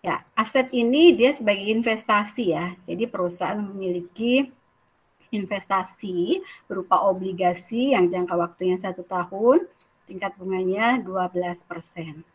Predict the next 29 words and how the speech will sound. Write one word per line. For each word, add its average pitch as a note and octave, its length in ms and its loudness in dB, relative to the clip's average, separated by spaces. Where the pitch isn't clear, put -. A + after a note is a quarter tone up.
Dari E3+ 160 -4
sini G3+ 320 -2
perusahaan G3+ 560 -4
akan G3 180 -4
memperoleh, F3+ 540 2
eh, E3+ 500 0
pendapatan F#3+ 640 4
ya. D3 200 -4
Dengan E3 240 -2
memiliki E3+ 320 0
aset F3 400 -6
ini, A3+ 560 4
di A#3 80 0
sisi F3+ 320 -4
investasi F3+ 480 -4
dia G#3 240 -2
dapat F3 320 -6
pendapatan F3 720 0
sebesar F3+ 400 -4
dua F3 160 0
belas E3 320 -2
persen E3+ 560 -2
per - 160 -18
tahun D#3 480 -8
bunganya. D#3+ 640 -10
Kemudian B3 400 8
di C#4+ 160 10
sisi C4 320 4
pasifanya, B3 1200 2